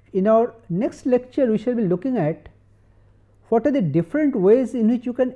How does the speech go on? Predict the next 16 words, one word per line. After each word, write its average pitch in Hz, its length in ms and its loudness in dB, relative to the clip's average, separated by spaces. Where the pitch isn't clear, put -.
actually 302 640 -4
transfer 190 640 -2
data 151 440 -2
from 208 400 0
the 247 180 -4
I 165 200 0
O 196 60 4
devices 180 840 -4
to 180 100 2
the 170 380 -2
processor 175 560 -4
and 185 340 -6
vice 135 240 -6
versa? 120 420 -10
There 240 180 2
are 277 240 -2